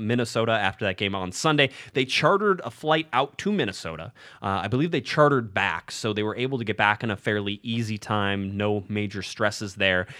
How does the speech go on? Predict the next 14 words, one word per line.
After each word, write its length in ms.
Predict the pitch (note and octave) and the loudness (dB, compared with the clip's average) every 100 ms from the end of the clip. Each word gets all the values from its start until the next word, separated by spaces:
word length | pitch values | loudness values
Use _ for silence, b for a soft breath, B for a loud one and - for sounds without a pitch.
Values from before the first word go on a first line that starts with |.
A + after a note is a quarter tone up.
| B - | B -6
And 100 | G2+ | -4
of 100 | - | 0
course, 280 | B2 A#2 | 0 0
with 120 | A#2 G#2 | -4 -2
Zlatan 520 | A#2+ A#2 C3 A#2 A#2 | 0 2 2 -2 0
Ibrahimovic, 840 | A#2+ A2+ G#2 F#3 G#3 A2+ F2+ - - B B - | -2 -2 0 2 2 0 -4 -8 -14 B B -6
um, 540 | G2+ F#2+ G2 F#2+ F#2+ F2+ _ _ _ _ _ _ _ _ - B2+ | -2 0 0 0 -4 -8 _ _ _ _ _ _ _ _ -8 -4
<laughs> 120 | C3 | -4
oh, 120 | G#2 F#2+ | -4 -4
good. 240 | F#2 D#2 | -6 -6
This 180 | F2+ G2 | -10 -12
is, 120 | F2+ | -10
this, 240 | - - | -10 -10
we're, 220 | G2+ G#2+ | -6 -6